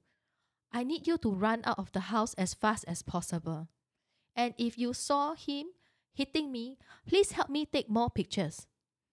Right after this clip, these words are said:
"Is that what is going to happen?"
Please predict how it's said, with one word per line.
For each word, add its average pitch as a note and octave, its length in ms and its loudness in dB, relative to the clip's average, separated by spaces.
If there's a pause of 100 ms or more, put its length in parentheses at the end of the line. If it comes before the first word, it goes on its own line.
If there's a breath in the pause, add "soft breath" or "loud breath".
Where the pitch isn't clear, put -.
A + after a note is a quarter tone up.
(2250)
"Is B3+ 220 2
that - 240 2 (760)
what D#4 200 4 (180)
is A3 180 -4
going C4+ 180 4
to D4+ 80 0
happen?" A3 340 0